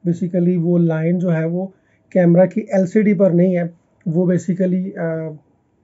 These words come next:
इसके फ़ोर के mod की line है। तो मैं आपको अभी दिखाता हूँ। अ, ये आप देख सकते हैं कि फ़ोर के पर मैंने इसको option on कर लिया है, और जैसे ही मैं इसको अभी main menu पर वापस लेकर जाऊँगा तो ये एक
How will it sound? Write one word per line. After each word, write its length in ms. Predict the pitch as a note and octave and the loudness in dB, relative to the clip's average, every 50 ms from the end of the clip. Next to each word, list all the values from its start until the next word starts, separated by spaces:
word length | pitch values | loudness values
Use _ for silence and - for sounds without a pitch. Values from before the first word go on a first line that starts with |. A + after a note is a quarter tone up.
| _ _ - | _ _ -10
इसके 680 | G3+ E3+ - - - - _ _ _ _ _ - F3 E3+ | -10 -8 -8 -10 -18 -20 _ _ _ _ _ -6 -4 -4
फ़ोर 360 | E3+ - G3 F3 E3+ E3+ E3 | -4 -4 -4 -2 0 0 -2
के 180 | D#3+ - F#3 | -2 -4 -4
mod 340 | F3+ F3 D#3 D3 D3+ D3+ D3 | -2 -2 -4 -4 -6 -8 -10
की 200 | C#3 - F3 D#3+ | -10 -10 -8 -8
line 340 | D3+ D3 C#3 C3+ C3+ C#3 C#3 | -8 -8 -12 -12 -14 -16 -16
है। 120 | D#3 F3 _ _ _ _ _ _ _ _ _ _ _ _ _ _ _ _ _ | -18 -20 _ _ _ _ _ _ _ _ _ _ _ _ _ _ _ _ _
तो 60 | - | -4
मैं 100 | F3+ F3 | -2 0
आपको 200 | F3 E3+ D3+ F3 | 0 0 0 0
अभी 120 | E3 F3+ F3+ | 0 0 -2
दिखाता 380 | E3+ E3+ E3 D#3 D3+ - F3+ | -2 -4 -4 -6 -6 -2 -2
हूँ। 200 | F3+ F3+ E3+ - _ - - _ - - - - - - _ _ _ _ _ _ _ _ _ _ _ _ _ A#3 | -2 -2 -2 -8 _ -20 -12 _ -2 0 0 0 -4 -4 _ _ _ _ _ _ _ _ _ _ _ _ _ -4
अ, 480 | F#3 E3 D#3+ D#3 D#3 D#3 D#3 D#3 D3+ - - _ _ _ _ _ _ _ _ _ - E3+ | -2 0 0 0 -2 -2 -2 -4 -6 -8 -12 _ _ _ _ _ _ _ _ _ -2 2
ये 180 | D#3 E3 F3 F3 | 4 6 6 6
आप 180 | F3 F3 E3 | 4 2 0
देख 200 | D#3 D#3 D#3 D3 | -2 -4 -4 -4
सकते 260 | - - D#3+ E3 F3 | -4 -8 -6 -2 0
हैं 100 | E3+ E3 | 2 2
कि 160 | E3+ E3 E3 E3+ | 2 2 0 0
फ़ोर 220 | - E3 D#3+ D#3 | 0 0 0 0
के 160 | D3+ - F3 | 0 -2 -2
पर 140 | E3+ F3 E3+ | 0 0 0
मैंने 240 | D#3+ D#3+ D3 D3+ D3+ | 0 0 -2 -2 -4
इसको 340 | D3+ - _ - D#3+ D#3 - _ _ _ _ _ _ _ _ _ _ _ _ | -4 -6 _ -6 -6 -6 -8 _ _ _ _ _ _ _ _ _ _ _ _
option 320 | F3+ D#3+ E3 - - E3+ E3 | -4 -4 -4 -2 0 2 2
on 220 | D#3 D#3 D#3+ D#3+ | 2 2 0 0
कर 140 | - E3+ D#3 | 0 0 0
लिया 280 | D#3 F3 F3 F3 E3 D#3+ | 2 2 2 2 0 -2
है, 80 | D#3 - _ _ _ _ _ _ _ - | -4 -8 _ _ _ _ _ _ _ -4
और 360 | D#3+ D3+ D3+ D3+ D3+ D3+ D3+ | -4 -2 -2 -2 -2 -4 -4
जैसे 360 | C#3+ D3+ D#3 C#3+ - - F3 | 0 0 -2 -2 0 0 2
ही 100 | E3 E3+ | 4 4
मैं 200 | E3 D#3+ D#3 D#3 | 4 4 2 0
इसको 480 | D3 - - _ - E3 D#3+ D#3+ D#3+ - - | -2 -6 -10 _ -4 -2 -2 -2 -4 -6 -8
अभी 200 | F3 D3 D#3 D#3+ | -6 -4 -2 -2
main 340 | D#3+ D#3+ D#3 D3+ D#3 D#3 E3 | 0 0 0 0 2 2 4
menu 260 | E3 D#3+ D#3 D#3 D#3+ | 4 4 2 2 0
पर 120 | D3+ E3 D#3+ | 0 0 -2
वापस 400 | D3 C#3+ C3+ - - E3+ E3+ - | -2 -4 -4 -4 -4 -4 -2 -2
लेकर 180 | F3 D#3 E3 D#3+ | -4 -2 -2 0
जाऊँगा 260 | D#3 D#3+ D#3+ D#3+ E3 | 0 0 0 0 0
तो 120 | E3 F3+ | 2 2
ये 320 | E3+ D3+ C#3+ D#3+ E3+ F3+ E3+ | 2 2 4 2 2 2 2
एक 220 | F#3 D#3+ D#3 C#3 | 0 -4 -4 -4